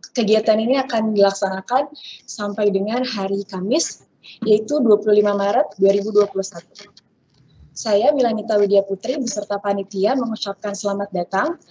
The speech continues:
kepada peserta pelatihan kegiatan Training of Trainer. Untuk,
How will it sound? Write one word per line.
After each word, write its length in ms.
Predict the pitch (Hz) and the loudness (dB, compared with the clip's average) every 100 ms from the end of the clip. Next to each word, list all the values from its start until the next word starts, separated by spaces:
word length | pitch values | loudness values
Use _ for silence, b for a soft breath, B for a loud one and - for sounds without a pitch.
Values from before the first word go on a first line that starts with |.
| B B B | B B B
kepada 480 | - - 247 247 277 | -8 0 4 6 4
peserta 400 | 269 254 247 254 | 0 -6 -2 -2
pelatihan 640 | 247 233 214 214 208 226 254 | -2 -4 -4 -6 -6 -6 -6
kegiatan 640 | 247 202 208 208 214 220 | -6 4 4 4 0 -2
Training 400 | 220 208 214 220 - | -2 -2 -2 -4 -4
of 160 | 202 - | -6 -4
Trainer. 400 | 202 196 175 - _ _ _ _ _ _ _ _ _ _ _ _ _ _ - | 0 0 -2 -8 _ _ _ _ _ _ _ _ _ _ _ _ _ _ -8
Untuk, 480 | 233 226 233 240 | -6 -2 0 -2